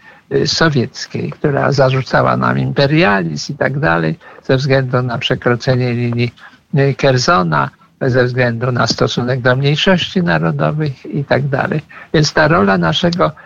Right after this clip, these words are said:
wicepremiera Ignacego Daszyńskiego, zresztą wtedy przyjaciela Józefa Piłsudskiego, była bardzo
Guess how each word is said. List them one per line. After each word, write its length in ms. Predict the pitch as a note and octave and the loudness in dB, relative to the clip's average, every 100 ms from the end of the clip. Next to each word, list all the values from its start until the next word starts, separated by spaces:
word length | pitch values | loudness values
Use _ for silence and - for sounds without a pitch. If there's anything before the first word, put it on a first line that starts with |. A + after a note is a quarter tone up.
| - | -6
wicepremiera 1000 | C#3+ D#3+ - D3+ D3+ D3 C#3+ C#3+ C#3 D#3 | -2 -2 -2 -4 0 0 2 0 0 0
Ignacego 720 | D#3 C#3+ C#3 C#3 - D3 C#3 | 0 0 -2 -2 -2 -2 0
Daszyńskiego, 1000 | D3 C3 C3+ C#3 C#3+ - - B2 D#3 F3 - - - _ _ | 0 0 0 0 -2 -2 -2 0 0 -4 -6 -14 -20 _ _
zresztą 400 | G3 C#3+ C#3 C3 | -2 0 0 0
wtedy 300 | A#2 C#3 B2 | 0 0 0
przyjaciela 680 | B2 - C3+ C3 - F#3 C3+ | -2 2 2 2 2 2 2
Józefa 400 | A#2 B2 A#2 B2 | -2 -4 -2 -4
Piłsudskiego, 760 | - A#2 - C#3+ - F3+ A#3+ F#3+ | -4 -6 -6 -10 -4 -2 2 2
była 240 | E3+ D3 E3+ - - _ | 2 0 -2 -14 -20 _
bardzo 480 | C#3+ C3+ C3 D#3+ | 0 0 0 -2